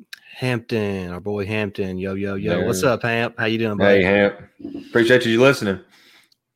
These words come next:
Speaker 1: Then we got our, our,
Speaker 2: Mm-hmm.
Speaker 1: our, our Barner in the group, Jerome <laughs> Twins. <laughs>
Speaker 2: What's
Speaker 1: Yeah,
Speaker 2: up,
Speaker 1: this,
Speaker 2: Romy?
Speaker 1: this was
Speaker 2: <laughs>
Speaker 1: not planned either. We, we both,
Speaker 2: No.
Speaker 1: we both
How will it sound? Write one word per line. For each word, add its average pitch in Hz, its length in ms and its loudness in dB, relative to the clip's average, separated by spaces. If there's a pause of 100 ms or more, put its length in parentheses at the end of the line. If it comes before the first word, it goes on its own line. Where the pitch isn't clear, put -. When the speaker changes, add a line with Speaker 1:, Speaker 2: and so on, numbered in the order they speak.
(960)
Speaker 1:
Then 95 120 -10
we 90 100 -8
got 98 280 -4
our, 95 340 -4 (260)
our, 101 260 -8
Speaker 2:
Mm-hmm. 98 160 -12
Speaker 1:
our, 98 200 -8 (340)
our 101 120 -6
Barner 117 500 0
in 104 100 -2
the 101 80 -4
group, 101 440 -4 (160)
Jerome 107 580 -6 (180)
<laughs> - 180 -10
Twins. 98 580 -8 (420)
<laughs> - 420 -20
Speaker 2:
What's 98 180 -2
Speaker 1:
Yeah, 120 120 4
Speaker 2:
up, 85 120 2
Speaker 1:
this, 175 220 2
Speaker 2:
Romy? 87 120 -4
Speaker 1:
this 147 180 -2
was 156 120 0
Speaker 2:
<laughs> - 0 -
Speaker 1:
not 135 220 -2
planned 123 340 -4
either. 104 240 -6
We, 98 120 -8
we 117 200 -6
both, 120 160 -4 (240)
Speaker 2:
No. 87 80 -8
Speaker 1:
we 113 100 -8
both 123 320 -4